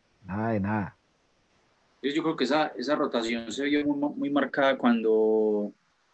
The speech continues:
Speaker 2: cuando hubo un cambio de, de octavo, que entró Facundo Isa. Se vio también,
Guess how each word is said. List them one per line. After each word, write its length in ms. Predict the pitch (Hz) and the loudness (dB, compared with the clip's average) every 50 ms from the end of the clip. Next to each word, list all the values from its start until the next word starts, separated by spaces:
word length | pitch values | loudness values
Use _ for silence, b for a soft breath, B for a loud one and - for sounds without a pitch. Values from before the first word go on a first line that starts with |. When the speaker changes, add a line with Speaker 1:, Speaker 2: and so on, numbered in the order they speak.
| _ _ _ _ _ _ - | _ _ _ _ _ _ -10
Speaker 2:
cuando 360 | 110 110 113 113 110 110 110 | -8 -8 -6 -2 0 2 2
hubo 140 | 110 110 113 | 2 2 2
un 180 | 120 131 135 | 0 0 2
cambio 260 | 131 147 139 131 131 | 0 0 2 4 6
de, 540 | 120 113 110 104 104 101 101 98 95 95 95 98 | 6 6 4 4 2 2 0 0 -2 -4 -4 -4
de 80 | 101 | -4
octavo, 480 | 101 98 - - 143 160 131 101 98 95 - _ _ _ _ | -6 -2 0 2 4 6 4 4 2 -2 -10 _ _ _ _
que 100 | - 107 | -12 -10
entró 400 | 104 - - 123 110 104 104 104 | -8 -6 -4 -4 -2 -2 -2 -2
Facundo 420 | 101 120 120 - 123 117 101 98 101 | -2 -4 -4 -4 -4 -4 -4 -2 -2
Isa. 320 | 120 143 - - 92 - _ _ _ _ _ _ _ _ _ | -2 0 -2 -4 -6 -10 _ _ _ _ _ _ _ _ _
Se 180 | - - 110 107 | -14 -8 -6 -6
vio 200 | 107 113 107 101 | -4 -4 -4 -2
también, 760 | - 123 127 123 127 127 127 123 123 123 123 123 123 120 | 0 0 2 4 4 4 4 4 4 6 6 4 2 0